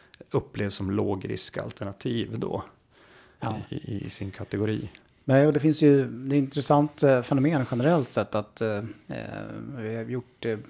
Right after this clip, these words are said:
Speaker 2: eh, poddavsnitt här ganska nyligen som handlar väldigt mycket om det här med, med, med branding och, och det, och att millennials tycker att det är otroligt viktigt med, med det här med varumärken
Speaker 1: Oh ja.
Speaker 2: och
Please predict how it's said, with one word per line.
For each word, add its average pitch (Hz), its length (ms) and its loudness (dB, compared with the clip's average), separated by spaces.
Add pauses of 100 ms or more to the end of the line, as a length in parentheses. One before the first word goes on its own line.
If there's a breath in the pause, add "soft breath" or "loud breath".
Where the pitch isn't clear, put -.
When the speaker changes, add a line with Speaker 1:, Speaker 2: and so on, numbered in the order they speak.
(180)
Speaker 2:
eh, 107 180 -6
poddavsnitt 120 680 -4
här 120 100 -2
ganska 117 260 -4
nyligen 139 400 2
som 117 140 -4
handlar 113 260 0
väldigt 107 240 -6
mycket 110 240 -6
om 107 260 -2
det 107 60 -4
här 104 160 -8
med, 104 260 -10 (160)
med, 113 280 -12
med 107 240 -8
branding 143 680 0
och, 123 200 -8
och 123 60 -8
det, 131 300 -4
och 107 200 -4
att - 220 -12
millennials 131 840 -2
tycker 104 260 -6
att 95 80 -8
det 104 100 -8
är 104 40 -4
otroligt 107 680 -6
viktigt - 640 -10
med, 101 320 -8 (100)
med 107 160 -8
det 107 40 -4
här 104 80 -4
med 107 100 -12
varumärken 110 680 -6
Speaker 1:
Oh 135 140 4
ja. 143 60 6
Speaker 2:
och - 160 -2